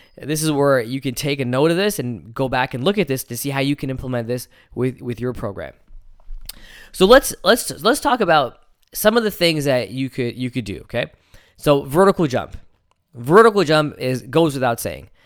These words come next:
That is something that every single, uh, volleyball program should be doing. And I, I have some episodes on vertical jump training on the podcast, so definitely, uh, watch that. I'm, I'm, I'm actually gonna look it up right now as I speak.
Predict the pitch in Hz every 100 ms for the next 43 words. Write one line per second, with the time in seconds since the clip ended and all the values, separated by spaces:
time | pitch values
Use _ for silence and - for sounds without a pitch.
0 | _ _ - 160 180 180 165 156 127 -
1 | 165 160 170 151 147 _ _ - - 156
2 | 135 127 120 - 107 107 98 78 _ _
3 | 117 135 135 127 127 - 131 123 120 113
4 | - 127 117 107 78 - _ - - -
5 | 127 120 120 - _ _ _ _ _ 156
6 | 160 143 135 165 151 139 135 123 - -
7 | 143 156 175 - 135 123 127 139 123 135
8 | - 123 120 - 123 123 123 117 113 120
9 | 110 113 117 180 - - - - 123 135
10 | 143 165 147 139 98 113 110 107 101 101
11 | 117 123 - 110 110 143 - 104 107 110
12 | 113 117 127 117 104 113 101 95 104 104
13 | 101 98 101 104 98 - 101 117